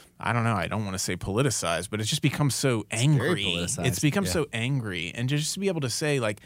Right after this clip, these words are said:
Speaker 1: "Hey, do you feel like you're compromising your holiness or your values when you are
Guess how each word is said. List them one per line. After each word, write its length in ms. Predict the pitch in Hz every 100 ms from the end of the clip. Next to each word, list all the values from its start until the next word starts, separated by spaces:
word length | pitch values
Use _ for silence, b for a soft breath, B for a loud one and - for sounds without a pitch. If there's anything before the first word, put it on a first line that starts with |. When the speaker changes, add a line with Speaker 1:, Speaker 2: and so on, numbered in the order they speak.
| B B
Speaker 1:
"Hey, 120 | 175
do 40 | 170
you 100 | 156
feel 260 | - 165
like 180 | 170 151
you're 80 | 143
compromising 760 | - 151 143 123 120 117 117
your 140 | 110 104
holiness 460 | 120 135 104 98
or 40 | 104
your 140 | 98
values 600 | 98 101 120 104 98 95
when 200 | 107 101
you 380 | 92 104 98 95 B B B B
are 380 | 104 101 95